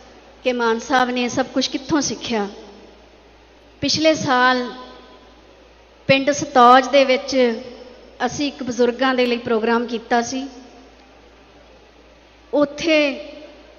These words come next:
ਇੱਕ ਛੋਟੇ ਜਿਹੇ ਘਰ ਵਿੱਚ ਮੈਨੂੰ ਉਹ ਇਨਸਾਨ ਲੱਭ ਗਿਆ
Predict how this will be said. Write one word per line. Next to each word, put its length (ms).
ਇੱਕ 220
ਛੋਟੇ 360
ਜਿਹੇ 180
ਘਰ 260
ਵਿੱਚ 260
ਮੈਨੂੰ 300
ਉਹ 100
ਇਨਸਾਨ 520
ਲੱਭ 220
ਗਿਆ 260